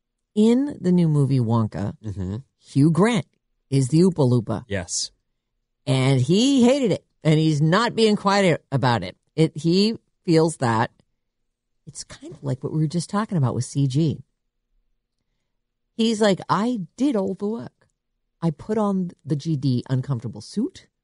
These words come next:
Speaker 1: with the little bibs and bobs all over it. I shot the stuff, and then they just C G'd some other guy dancing onto me." He says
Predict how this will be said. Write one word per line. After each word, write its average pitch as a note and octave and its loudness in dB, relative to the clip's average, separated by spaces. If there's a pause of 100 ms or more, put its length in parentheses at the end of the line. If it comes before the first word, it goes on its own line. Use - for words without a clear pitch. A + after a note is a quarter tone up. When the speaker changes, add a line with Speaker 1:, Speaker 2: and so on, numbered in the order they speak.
Speaker 1:
with C3 -14
the B2 -6
little A#2 -6 (440)
bibs D#3 -6
and C#3 -2
bobs F#3 -4
all G3+ 0
over G#3+ -2
it. - -14 (720)
I B2+ -4
shot - -6
the G3 -10
stuff, A#3+ -6 (140)
and C#3 2
then G#3+ 0
they G3+ 2
just C3+ -6
C C#4 -4
G'd A3+ -2
some - -6
other F3 2
guy G3 0
dancing B2 -2 (760)
onto A#2 -2
me." G2+ -4 (1400)
He C#3 0
says A#2 -4